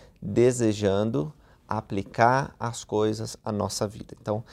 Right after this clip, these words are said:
isso significa uma mudança, significa um arrependimento, significa uma revolução que acontece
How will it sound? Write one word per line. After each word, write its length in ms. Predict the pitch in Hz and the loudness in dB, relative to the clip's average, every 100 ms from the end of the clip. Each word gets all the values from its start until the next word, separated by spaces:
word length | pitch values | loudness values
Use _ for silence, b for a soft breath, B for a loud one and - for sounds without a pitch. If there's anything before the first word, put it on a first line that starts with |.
| B - | B -12
isso 180 | 107 - | -6 -4
significa 480 | 107 110 110 - 113 | 0 0 -2 -4 0
uma 180 | 117 | 0
mudança, 580 | 139 180 135 120 151 - | 2 2 4 4 2 -8
significa 600 | - - - 107 - - | -10 -10 -8 -10 -10 -10
um 100 | 113 | -8
arrependimento, 1040 | 117 139 - 143 143 143 131 104 - - - | -6 -8 -8 -6 -6 -6 -4 -4 -6 -12 -10
significa 720 | - 113 110 104 113 107 110 | -4 -2 -2 -4 -8 -10 -8
uma 140 | 101 - - | -10 -12 -8
revolução 720 | 131 131 131 127 117 - 113 | -6 -2 -2 -2 -4 -4 -4
que 100 | 120 | -4
acontece 680 | 120 113 113 110 117 - | -8 -8 -4 -4 -4 -6